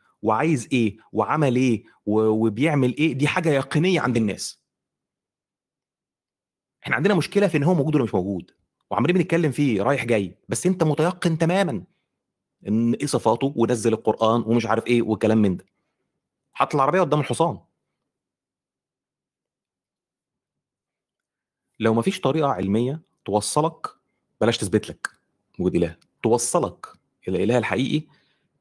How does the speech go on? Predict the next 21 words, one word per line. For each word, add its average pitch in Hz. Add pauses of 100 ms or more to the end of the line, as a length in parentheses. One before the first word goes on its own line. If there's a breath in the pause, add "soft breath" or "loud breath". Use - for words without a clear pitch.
(160)
يبقى -
أي 156
طريقة 110
تانية 98
هتستدل 104
بيها 139
ينفع 143
تمشي 147
على 104
أي 120
إله 104
وأي 104
شخصية 98
خيالية 92
أو 92
خرافية 92
أو 87
أي 87
حاجة 90
من -
دي. -